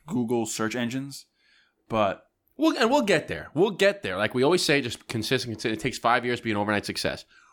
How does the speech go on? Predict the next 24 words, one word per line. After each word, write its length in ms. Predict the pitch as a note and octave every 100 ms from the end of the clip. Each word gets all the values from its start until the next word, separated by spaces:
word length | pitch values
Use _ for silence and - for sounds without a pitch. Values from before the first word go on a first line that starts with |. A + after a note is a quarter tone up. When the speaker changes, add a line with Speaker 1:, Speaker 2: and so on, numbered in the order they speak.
| _
Speaker 2:
We 220 | F#2 D3
will 240 | F#3 D#3+ D#3+
get 260 | C3 C3
there. 260 | - D2+ - _ _ - _ _ _ _ _ _
Speaker 1:
We 60 | D#3+
just 100 | F3
don't, 180 | D3+ -
it 60 |
was 80 | A3
just 100 | G#3+
a 40 | D#3
good 160 | E3+
topic 340 | - E3+ E3 -
to 80 | E3+
talk 240 | F3+ D#3
Speaker 2:
It's 180 | D#3 D#3+
Speaker 1:
about. 40 |
Speaker 2:
just, 200 | F3+ F3
you 80 | E3+
know, 220 | D#3 D#3
when, 200 | D#3 C#3+
you 160 | D#3+ D3+
know, 80 | C3+
we're, 320 | D3+ C#3+ C#3+